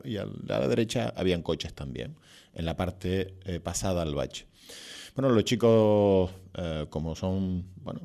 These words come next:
tablas de estas pequeñas que se tiran muy juntos, pues, eh,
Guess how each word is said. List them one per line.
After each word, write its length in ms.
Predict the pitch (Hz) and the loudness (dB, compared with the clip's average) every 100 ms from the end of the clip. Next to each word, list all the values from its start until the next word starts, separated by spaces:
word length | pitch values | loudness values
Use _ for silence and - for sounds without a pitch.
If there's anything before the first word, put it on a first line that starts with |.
| - | -4
tablas 400 | 90 85 82 80 - - | 0 2 2 -2 -6 -14
de 180 | - 92 | -6 -4
estas 240 | 90 90 | -2 -2
pequeñas 420 | - 95 123 113 110 | 0 2 4 2 0
que 100 | 90 | -4
se 140 | 78 | -8
tiran 480 | 78 87 85 78 78 | -6 -2 -2 -2 -2
muy 160 | 90 | -2
juntos, 380 | 104 131 135 151 - | 0 0 0 -2 0
pues, 640 | 92 78 71 69 69 - | 2 2 0 -2 -8 -10
eh, 240 | 69 73 | -10 -10